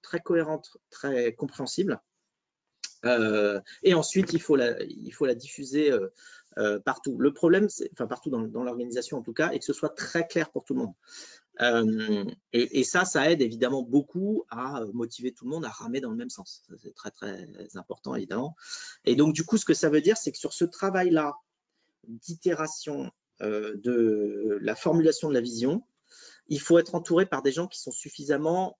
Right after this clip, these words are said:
euh, souples dans la réflexion, parce qu'évidemment, avant d'arriver à quelque chose de clair, et de, en ayant quand même consulté pas mal de personnes, impliqué pas mal de personnes dans la construction de cette stratégie,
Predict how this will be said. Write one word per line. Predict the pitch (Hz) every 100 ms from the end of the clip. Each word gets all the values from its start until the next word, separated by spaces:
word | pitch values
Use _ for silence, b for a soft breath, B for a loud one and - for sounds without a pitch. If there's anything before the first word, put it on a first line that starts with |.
| -
euh, | 117 107
souples | - 226 202 - _ _ -
dans | 131
la | 127
réflexion, | 123 117 120 - 214
parce | -
qu'évidemment, | 175 175 175 185 165
avant | 165 208
d'arriver | 202 170 170 165
à |
quelque | - 123
chose | - 123
de | 135
clair, | - 147 131 -
et | -
de, | 190 143 -
en | 147 165
ayant | 185 214
quand | 214 226
même | 247 254
consulté | - 185 - 175 - 180
pas | 160
mal | 160 151
de | 135
personnes, | 151 - 156 156 117 _ B B
impliqué | 202 208 220 - 247
pas | 175
mal | 160 147
de | 143
personnes | 143 - 143
dans | 127
la | 117
construction | - - 120 -
de |
cette | - -
stratégie, | - 127 143 254